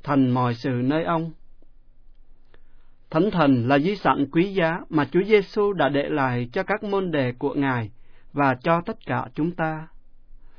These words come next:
Chúng ta còn mong muốn điều gì quý hơn nữa khi Ngài đã ban cho chúng ta chính Thánh Thần của Ngài? Ngày nay, Chúa Thánh Thần vẫn luôn hoạt động trong lòng giáo hội,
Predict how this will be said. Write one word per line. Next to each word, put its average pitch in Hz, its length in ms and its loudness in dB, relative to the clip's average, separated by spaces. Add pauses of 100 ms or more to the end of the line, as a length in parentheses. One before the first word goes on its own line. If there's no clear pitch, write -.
(220)
Chúng 170 200 2
ta 165 440 0
còn 151 180 6
mong 190 200 4
muốn 190 240 2
điều 175 180 4
gì 143 420 4
quý 180 160 2
hơn 208 280 2
nữa 160 320 -2 (300)
khi 202 220 4
Ngài 156 320 2
đã 131 160 0
ban 185 300 2
cho 185 140 -4
chúng 190 220 -4
ta 175 400 -4
chính 196 200 0
Thánh 190 200 -2
Thần 131 260 0
của 135 200 -4
Ngài? 123 400 -2 (1300)
Ngày 135 280 2
nay, 165 380 0 (400)
Chúa 190 180 2
Thánh 202 240 2
Thần 147 300 4
vẫn 135 140 2
luôn 208 280 4
hoạt 170 240 0
động 131 320 2
trong 196 160 2
lòng 127 320 2
giáo 139 220 2
hội, 123 280 -4